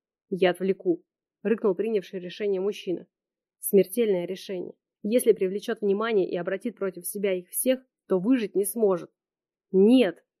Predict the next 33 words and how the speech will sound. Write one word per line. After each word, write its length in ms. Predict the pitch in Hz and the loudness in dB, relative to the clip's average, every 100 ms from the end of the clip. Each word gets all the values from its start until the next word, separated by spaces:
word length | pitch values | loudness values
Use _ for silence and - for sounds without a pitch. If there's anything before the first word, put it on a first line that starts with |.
| - | -6
Я 160 | 202 | -4
вцепилась 520 | 196 - 180 254 220 - | -2 -6 -4 -2 -2 -4
в 40 | |
его 280 | 196 196 233 | -6 -2 -2
огромную 460 | 190 208 247 214 | -2 -2 -2 -2
волосатую 600 | 180 180 180 - 226 196 190 | -2 -4 -6 -6 -6 -4 -4
лапу 300 | 214 220 190 | -6 -6 -2
мёртвой 360 | 202 208 202 | -2 -4 -10
хваткой, 500 | 214 220 190 175 - _ _ _ | -10 -6 -6 -6 -12 _ _ _
в 120 | 196 | 2
ужасе 340 | 269 247 214 190 | 4 4 0 -2
глядя 300 | 196 226 208 | -2 -4 -6
в 60 | |
чуть 200 | - 233 | -8 -12
фосфорицирующие 880 | - 190 202 196 - 247 220 196 202 | -12 -10 -6 -6 -4 -4 -4 -4 -6
глаза. 460 | 196 214 196 170 160 _ _ _ _ _ | -4 -4 -2 -6 -6 _ _ _ _ _
Но 120 | 190 175 | 0 0
где 260 | 180 247 | 2 -2
хрупкая 440 | - 247 - 185 180 | -2 -4 -8 -6 -4
девушка 440 | 208 247 - - | -2 -2 -2 -8
и 160 | - 202 | -8 -4
где 260 | 196 214 | -2 -2
громадный, 500 | 196 180 190 220 196 | -2 -4 -2 -2 -2
полный 320 | 170 220 208 | -2 0 0
силы 320 | 185 - 254 208 | -2 -4 -2 0
молодой 420 | 180 180 220 226 | 0 0 0 0
оборотень? 640 | 240 247 185 180 - 220 _ _ _ - | 4 2 2 -4 -10 -20 _ _ _ 0
Он 140 | 233 | 2
отлепил 360 | 214 208 220 254 | 2 0 -4 -2
мои 120 | 202 | -2
пальцы 360 | 180 240 269 196 | -2 -4 -4 -8
без 180 | 190 - | -8 -8
труда, 360 | 233 220 185 | -6 -4 -6